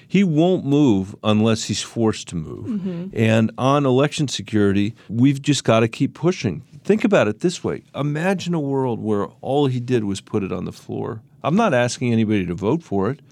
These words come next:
Speaker 1: but can you imagine a senator, a United States senator, voting against the election security bills that you've looked at? How could you go home and explain to your constituents that you voted against it?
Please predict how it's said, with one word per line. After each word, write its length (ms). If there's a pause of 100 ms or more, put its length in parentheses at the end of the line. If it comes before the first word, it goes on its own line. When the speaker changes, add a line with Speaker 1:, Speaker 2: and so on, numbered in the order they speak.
(260)
Speaker 1:
but 160
can 160
you 140
imagine 500
a 60
senator, 500
a 60
United 420
States 300
senator, 460
voting 500
against 520 (400)
the 100
election 420
security 520
bills 380
that 160
you've 300
looked 240
at? 160
How 180
could 260
you 120
go 260
home 420
and 160
explain 440
to 60
your 120
constituents 800 (360)
that 100
you 160
voted 360
against 400
it? 160